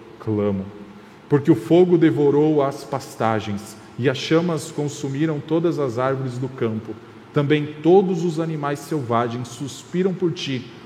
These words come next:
porque os rios secaram e o fogo devorou as pastagens.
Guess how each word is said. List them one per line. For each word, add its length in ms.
porque 260
os 160
rios 220
secaram 640
e 60
o 40
fogo 540
devorou 580
as 140
pastagens. 840